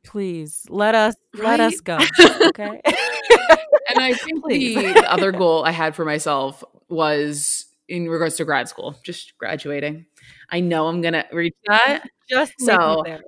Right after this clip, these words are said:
Speaker 2: I
Speaker 1: <laughs>
Speaker 2: got, like, five more months, one more semester, and we're there. So I'll have that, that degree. And then the last thing was my, um, just fitness and health lifestyle.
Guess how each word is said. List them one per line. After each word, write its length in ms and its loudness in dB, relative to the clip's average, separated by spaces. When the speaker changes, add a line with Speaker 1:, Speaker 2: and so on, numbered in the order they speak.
Speaker 2:
I 580 2
Speaker 1:
<laughs> 260 -20
Speaker 2:
got, 180 2
like, 300 -4
five 260 2
more 140 -2
months, 400 -4
one 100 -2
more 160 -2
semester, 640 0
and 220 -2
we're 100 -2
there. 320 4
So 220 0
I'll 100 2
have 180 0
that, 340 0
that 180 0
degree. 420 0
And 160 0
then 200 2
the 80 2
last 360 4
thing 440 0
was 680 0
my, 520 0
um, 520 -6
just 200 -10
fitness 280 -4
and 100 -6
health 220 -6
lifestyle. 640 -8